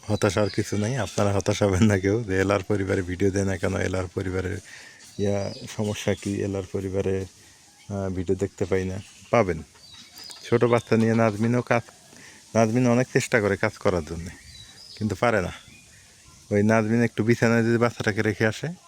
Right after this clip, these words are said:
এবার সে কান্না শুরু করে দেয়, কারো কোলে দিয়ে আসে, এদিকে কান্না শুরু করে দেয়। ও যখন কাজে ধরবে, তখনই কান্নাকাটি শুরু হয়ে যায়। এই হলো অবস্থা। আপনারা তো জানেন ছোট বাচ্চার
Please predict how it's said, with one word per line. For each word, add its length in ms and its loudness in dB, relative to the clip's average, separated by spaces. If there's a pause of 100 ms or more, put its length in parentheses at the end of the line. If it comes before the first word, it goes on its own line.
এবার 200 -6
সে 140 -6
কান্না 300 -4
শুরু 220 -8
করে 160 -8
দেয়, 160 -14 (560)
কারো 200 2
কোলে 260 2
দিয়ে 160 4
আসে, 200 2
এদিকে 200 -2
কান্না 320 -2
শুরু 220 -8
করে 240 -8
দেয়। 120 -12 (720)
ও 200 2
যখন 280 4
কাজে 280 2
ধরবে, 340 2
তখনই 340 -2
কান্নাকাটি 460 -8
শুরু 220 -8
হয়ে 200 -8
যায়। 140 -12 (260)
এই 140 -6
হলো 200 -4
অবস্থা। 360 -12 (1000)
আপনারা 300 -2
তো 160 -8
জানেন 340 0
ছোট 200 -8
বাচ্চার 340 -4